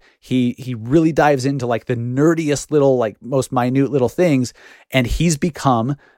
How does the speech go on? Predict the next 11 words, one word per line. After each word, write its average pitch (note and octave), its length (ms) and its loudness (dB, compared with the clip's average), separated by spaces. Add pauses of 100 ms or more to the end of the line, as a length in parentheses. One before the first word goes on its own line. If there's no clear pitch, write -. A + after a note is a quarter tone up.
the C#3+ 100 6
electric B2 520 2
vehicle C#3 460 2
expert - 520 -2 (180)
and C#3 120 0
the C#3 80 4
Tesla - 480 2
guy. F#2+ 320 -6 (320)
But C3+ 100 2
in B2+ 140 2
Denver, E3 480 4